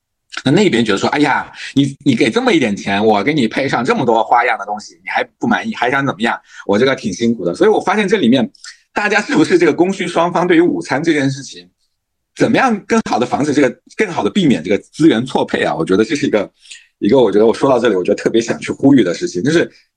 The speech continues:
也许我们的午餐，比如说我们如果有一个好的荤菜，比如说这，这一餐是鸡腿，这一餐是这个鱼，或这一餐是个什么排骨，再配上一个健康的蔬菜，一两个健康的蔬菜，我觉得这样的一个盒饭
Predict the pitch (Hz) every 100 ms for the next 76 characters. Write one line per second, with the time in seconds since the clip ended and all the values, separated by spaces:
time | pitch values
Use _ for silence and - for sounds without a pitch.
0 | _ - 139 226 196 113 135 110 - 127
1 | 120 104 151 127 92 98 101 143 127 85
2 | 80 147 - - - - 95 104 - -
3 | _ _ _ _ - 98 - 156 147 -
4 | - 156 120 131 127 117 117 - 85 -
5 | - - 107 95 95 98 90 87 80 73
6 | 76 90 98 123 320 - _ _ _ -
7 | 113 131 110 - 120 110 117 107 98 -
8 | - 107 82 - _ - 180 220 185 127
9 | 127 160 123 143 131 113 123 131 - 120
10 | 95 101 113 110 104 - 95 - - -
11 | _ - 110 131 185 - - - - -
12 | 269 226 147 113 139 - 113 170 117